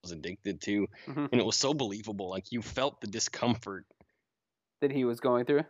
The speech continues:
Speaker 1: of that char-, that, yeah, that, that he was going through to try to get that fix. It was really well done.
Speaker 2: I feel like he's bizarro Mark Wahlberg. When I see Mark Wahlberg, I'm always very acutely aware that I'm watching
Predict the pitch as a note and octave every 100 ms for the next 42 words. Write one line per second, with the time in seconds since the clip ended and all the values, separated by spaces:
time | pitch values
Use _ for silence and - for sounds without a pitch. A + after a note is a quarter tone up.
0 | _ C3+ A#2+ A#2 G2+ C#3 C3 A#2+ A#2 -
1 | B2 A#2+ G#2+ F#2+ G2 F#2+ A#2+ A2 A2 A2+
2 | A2 G#2+ G#2 F#2 - G#2 G2+ G#2 - D#2
3 | - - F2+ - - - F#2+ G2+ A#2+ C3
4 | E2 F2+ E2+ D2+ - - _ _ - -
5 | - - _ _ _ - D#3+ D4 E4 C4
6 | E3 - E3+ E3+ D#3 - - _ _ _
7 | _ _ - C3 B2 A#2 A#2+ B2 A#2+ A2+
8 | A2+ A#2 A2 G#2+ G#2+ F#2+ - - _ _
9 | _ _ _ _ _ _ C3 C#3+ F#3 -
10 | B3 F3 C#3 C3 B2 A#2+ B2+ B2 B2 -
11 | _ _ - B2+ C3+ D#3+ D#3 B2+ C3+ C#3
12 | C3 A#2+ - B2+ A2+ B2 A2+ A2 A2 G#2+
13 | G#2+ A2+ A2+ A2 G#2+ A2 G#2+ - G2+ G#2